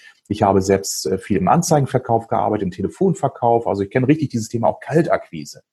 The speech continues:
Und habe vor Jahren das Thema Networking erkannt. Und heute ist das ja aktueller denn je, denn wir merken ja in vielen Bereichen, dass so klassischer Vertrieb an Grenzen stößt. Also auch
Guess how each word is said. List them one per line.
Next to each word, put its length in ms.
Und 480
habe 160
vor 140
Jahren 320
das 140
Thema 180
Networking 800
erkannt. 640
Und 180
heute 240
ist 100
das 120
ja 100
aktueller 320
denn 220
je, 420
denn 320
wir 80
merken 320
ja 100
in 120
vielen 240
Bereichen, 200
dass 120
so 80
klassischer 400
Vertrieb 440
an 140
Grenzen 340
stößt. 400
Also 220
auch 220